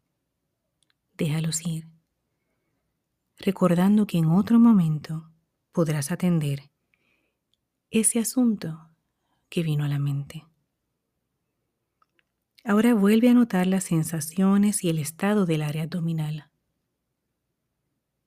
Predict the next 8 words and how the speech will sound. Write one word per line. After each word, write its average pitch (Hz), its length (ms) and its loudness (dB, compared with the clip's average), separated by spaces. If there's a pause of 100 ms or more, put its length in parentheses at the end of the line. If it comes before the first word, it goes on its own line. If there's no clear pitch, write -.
(2500)
Continúa 202 720 4
respirando 208 920 0
a 185 80 0
un 185 140 4
ritmo 185 540 0
cómodo 185 520 4
para 156 260 -6
ti. 165 280 -8